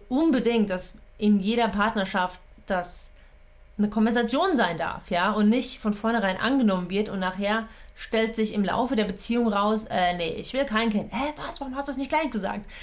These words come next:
Sondern es ist wichtig, dass darüber Konversation geführt wird, ja. Ähm, außerdem liegt da so viel Scham noch drauf in diesem Annehmen und in diesem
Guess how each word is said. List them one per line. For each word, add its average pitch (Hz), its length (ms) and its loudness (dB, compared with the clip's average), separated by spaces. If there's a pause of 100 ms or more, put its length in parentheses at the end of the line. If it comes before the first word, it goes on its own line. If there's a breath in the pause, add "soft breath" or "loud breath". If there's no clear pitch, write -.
(140 loud breath)
Sondern 202 420 2 (500)
es 208 140 0
ist 190 160 -6
wichtig, 233 320 0
dass 190 160 -2
darüber 190 360 -2
Konversation 320 560 0
geführt 208 320 -2
wird, 170 120 -12
ja. 196 220 -2 (1500 loud breath)
Ähm, 208 500 4 (180)
außerdem 220 340 2
liegt 220 200 2
da 202 240 2 (160)
so 240 300 -6
viel 359 240 -8
Scham 254 500 0
noch 165 240 -2
drauf - 420 -6
in 196 200 0
diesem 185 440 0 (1160 soft breath)
Annehmen 214 760 4
und 202 220 2
in 208 140 4
diesem 202 460 2